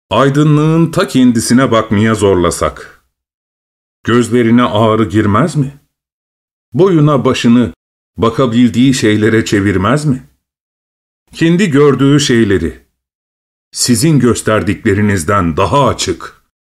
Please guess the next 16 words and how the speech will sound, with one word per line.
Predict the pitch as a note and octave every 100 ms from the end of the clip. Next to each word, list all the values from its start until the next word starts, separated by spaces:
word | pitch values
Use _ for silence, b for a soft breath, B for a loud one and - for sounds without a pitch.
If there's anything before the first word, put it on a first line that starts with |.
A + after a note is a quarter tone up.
| _
daha | D#2 A2+ D#3
seçik | D3 - A#2 -
bulmaz | G2+ G#2+ G2 D3+ E3
mı? | C#3 C2+ _ _ _ _ _ _ _ _ _ _ _
Öyle | - A3 C#4+
sanırım. | D4+ B3+ F#3 G2 C#2+ - _ _ _ _ _ _ _ _ _ _
Onu | F#3 A#3 B3+
zorla | A3+ D3+ B3+ A3 D#3+
alıp | C3 B2+ C#3
götürsek, | G#2+ G2 F#2+ E2 - C2 C2+ - _ _ _ _ _ _ _ _ G2
dik | A2 A#3 - A2+
ve | E3+
sarp | D#3 - G3 G#3
yokuştan | C#3+ C#3 C3+ B2+ B2+ C3+ B2
çıkarıp, | G#2 E2 F2+ E2 - - _ _ _ _ _ _ _ _ _ _
dışarıya, | A2 - A2+ A2+ G2 F2 -